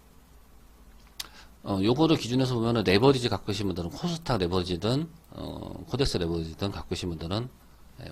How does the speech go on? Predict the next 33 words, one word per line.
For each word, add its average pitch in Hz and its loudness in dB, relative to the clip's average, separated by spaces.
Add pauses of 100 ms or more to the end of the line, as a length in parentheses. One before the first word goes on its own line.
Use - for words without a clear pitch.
홀딩이 143 2
맞는 80 -4
거고 104 -6 (300)
저가 87 -4
매수 90 -4 (460)
해야 117 -2
되는 90 -2
게 85 -10
분명히 85 -6
맞습니다. 80 -8
그죠? 123 -8 (440)
어, 76 -14 (440)
자, 87 -4
미증시를 117 2
갖다가 92 -2
설명 110 -6
잠깐 85 -10
드려볼게요. 82 -12 (580)
자, 98 -6
지금 113 -4
현재 139 0
미증시 104 0
그 85 -2
선물 123 0
흐름이, 120 0 (540)
어, 82 -6
좀 - -12
상승으로 156 2
올라가고 85 0
있죠. 80 -10
일점이칠이나 90 -2
올라가고 80 -6
있네요. 80 -10